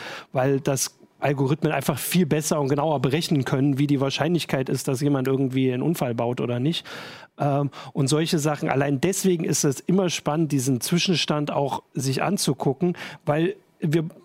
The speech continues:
also der Roboter, mit dem wir reden, aus, weiß ich nicht, aus irgendwelchen Filmen oder sowas, den, der ist zwar noch weit weg, äh, aber die, die Umwälzungen, die sind nicht so weit weg, die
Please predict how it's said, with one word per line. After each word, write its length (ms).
also 220
der 200
Roboter, 420
mit 160
dem 140
wir 140
reden, 240
aus, 320
weiß 160
ich 120
nicht, 160
aus 120
irgendwelchen 380
Filmen 280
oder 240
sowas, 360
den, 300
der 140
ist 160
zwar 160
noch 200
weit 220
weg, 280
äh, 80
aber 540
die, 380
die 180
Umwälzungen, 960
die 100
sind 240
nicht 200
so 240
weit 240
weg, 260
die 240